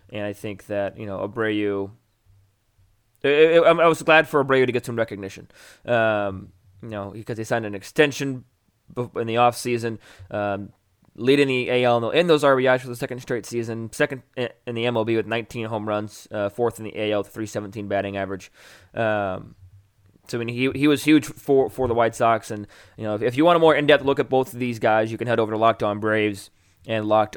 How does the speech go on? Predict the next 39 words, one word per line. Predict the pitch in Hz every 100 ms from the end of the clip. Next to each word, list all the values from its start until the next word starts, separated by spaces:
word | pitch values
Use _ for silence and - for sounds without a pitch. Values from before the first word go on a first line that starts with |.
| -
On, | 110 107 104 101 95 _ _ _ _ _
um, | - 101 101 95 95 104 - - _ _ _ _ _ _ _ _ - _ 131
who, | 139 143
who | 147 147
does | 139
it |
bring? | 139 147 -
<laughs> | 135 190 175
Locked | 185 -
On | 147
White | 107 104
Sox, | 92 -
excuse | - 123
me. | 95 - - -
Uh, | 117 107
they, | 120 120 117 107
uh, | 110 110
guarantee | 123 117 120
you | 113
have | 110 104
some | 107
pretty | - 117 104
good, | 110 101
uh, | 104
in-depth | 104 113 110 104
analysis | 107 101 98 107 107
on | 101
both | 101 92
these | 98
guys. | 98 95 95
So, | - 95 - - -
uh, | 107
congratulations | 101 151 165 151 143 139 -
to |
Abreu | 127 117 131 127 123
and | 110
Freeman, | 127 117 113 107 - _ _ _ _ _ - _ _ -
uh, | 117 110
for | 104 120 120 113 104